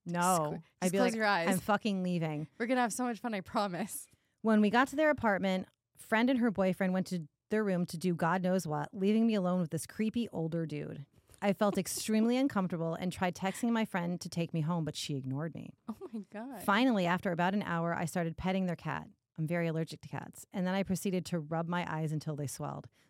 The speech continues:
Speaker 1: This is when I burst into the room to show them my swollen face and insisted I be taken home. And she did right after, and we haven't spoken since.
Speaker 2: Yeah, I wouldn't be friends with that girl e-, ever again. Like, you're a shitty ass person.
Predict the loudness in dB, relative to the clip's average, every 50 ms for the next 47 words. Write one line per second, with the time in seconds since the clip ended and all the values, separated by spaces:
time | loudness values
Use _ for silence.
0 | _ -2 -2 0 0 2 2 2 4 2 4 6 6 8 8 6 4 4 2 2
1 | 4 2 2 2 2 2 2 2 0 0 0 -2 0 0 0 2 2 0 0 -2
2 | -2 -2 -2 0 0 0 0 0 -2 -2 -4 -2 -2 -2 -2 -2 -2 -2 -2 -2
3 | -2 -2 0 0 0 0 0 -2 -2 -2 -2 -2 -2 -2 -2 -4 -6 -8 -12 _
4 | _ _ _ _ -6 -4 -4 -4 -4 -4 -4 -4 -4 -4 -4 -6 -6 -6 -6 -6
5 | -8 -10 -12 -14 -16 -14 -12 -10 -8 -8 -8 -8 -8 -10 -10 -10 -12 -12 -10 -12
6 | -12 -10 -10 -12 -12 -10 -12 -12 -12 -12 -14 -16 -18 -18 -16 _ -8 -4 -4 -2
7 | -2 -2 -2 -4 -2 -2 -4 -4 -6 -6 -8 -8 -8 -8 -8 -8 -8 -10 -10 -8
8 | -8 -8 -8 -8 -8 -8 -8 -8 -8 -8 -8 -8 -6 -4 -4 -4 -4 -4 -4 -6
9 | -6 -8 -10 -12 -14 _ _ _ _ _ _ _ _ _ _ _ _ _ -12 -12
10 | -10 -8 -6 -6 -6 -6 -6 -8 -8 -8 -6 -4 -2 -2 -2 -2 -4 -6 -10 -12
11 | -10 -8 -6 -6 -8 -8 -10 -12 -12 -10 -10 -12 -14